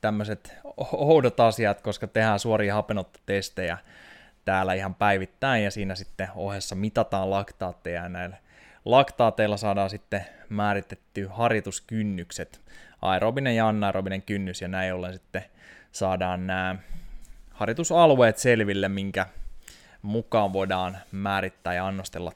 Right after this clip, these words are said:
treenejä. Öö, <clears throat> laktaattihan on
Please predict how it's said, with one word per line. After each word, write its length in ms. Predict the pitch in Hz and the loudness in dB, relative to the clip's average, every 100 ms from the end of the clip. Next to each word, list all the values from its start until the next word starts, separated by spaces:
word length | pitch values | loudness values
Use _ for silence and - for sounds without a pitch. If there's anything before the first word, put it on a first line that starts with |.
| - | -12
treenejä. 600 | - 98 92 85 53 52 - - - - - - - - - - - - - - - - | -4 -2 -2 -4 -10 -14 -18 -20 -20 -20 -20 -20 -20 -20 -20 -20 -20 -20 -20 -20 -10 4
Öö, 400 | 120 127 131 135 - 165 - 202 | 8 12 12 8 0 -14 -2 4
<clears throat> 120 | 170 147 127 113 - - - - - - | 4 4 -2 -10 -20 -20 -20 -20 -20 -6
laktaattihan 840 | 135 160 - - 156 - 147 143 147 | 4 4 4 6 8 8 2 4 4
on 280 | 151 135 | 4 2